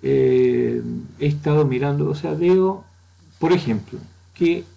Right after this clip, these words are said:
que es una de las cosas que facilita esta, este cambiamiento en el mundo.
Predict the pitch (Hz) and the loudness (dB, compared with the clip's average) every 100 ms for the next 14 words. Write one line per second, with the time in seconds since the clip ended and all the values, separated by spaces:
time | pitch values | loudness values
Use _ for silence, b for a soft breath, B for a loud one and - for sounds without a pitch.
0 | - 175 151 - 160 165 135 - 147 135 | -2 -2 -2 -4 -4 -4 -4 -6 -8 -8
1 | - - 131 - 113 113 - - - - | -8 -10 -8 -8 -10 -10 -16 -20 -20 -20
2 | - 110 110 - - - - - - _ | -18 -16 -16 -18 -20 -20 -16 -16 -18 _
3 | 120 120 117 113 120 110 113 110 110 | _ _ _ _ _ _ _ _ _